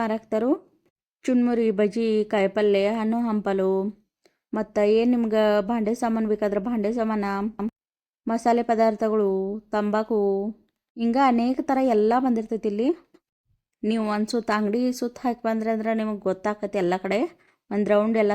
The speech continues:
ಸಂತ್ಯಾಗ ತಿರ್ಗಾಡಿ ಬಂದ್ರೆ ಏನ್ ಬಂದಿರ್ತೈತಿ, ಏನ್ ಬಂದಿರಂಗಿಲ್ಲ ಅಂತ ಹೇಳಿ. ಸಂತೆ ಅಂದ ಮ್ಯಾಗ ಇಲ್ಲಿ ಜನ ಜಂಗುಳಿ ಮತ್ತು ಸದ್ದು ಗದ್ದಲ ಎಲ್ಲ ಸಾಮಾನ್ಯವಾಗಿರ್ತೈತಿ.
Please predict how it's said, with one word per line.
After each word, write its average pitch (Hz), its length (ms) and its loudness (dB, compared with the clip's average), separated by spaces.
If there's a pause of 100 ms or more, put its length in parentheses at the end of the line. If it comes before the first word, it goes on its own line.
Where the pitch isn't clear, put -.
ಸಂತ್ಯಾಗ 202 340 -2
ತಿರ್ಗಾಡಿ 190 320 0
ಬಂದ್ರೆ 202 240 0 (120)
ಏನ್ 208 160 0
ಬಂದಿರ್ತೈತಿ, 202 480 -2 (100)
ಏನ್ 196 120 -2
ಬಂದಿರಂಗಿಲ್ಲ 190 540 -2
ಅಂತ 196 180 -6
ಹೇಳಿ. 202 160 0 (1600)
ಸಂತೆ 269 420 6
ಅಂದ 269 200 4
ಮ್ಯಾಗ 240 200 0 (1040)
ಇಲ್ಲಿ 240 240 2 (120)
ಜನ 208 160 0 (100)
ಜಂಗುಳಿ 226 380 2 (100)
ಮತ್ತು 220 240 -2
ಸದ್ದು 208 260 2
ಗದ್ದಲ 208 320 0 (140)
ಎಲ್ಲ 196 120 0 (240)
ಸಾಮಾನ್ಯವಾಗಿರ್ತೈತಿ. 202 920 0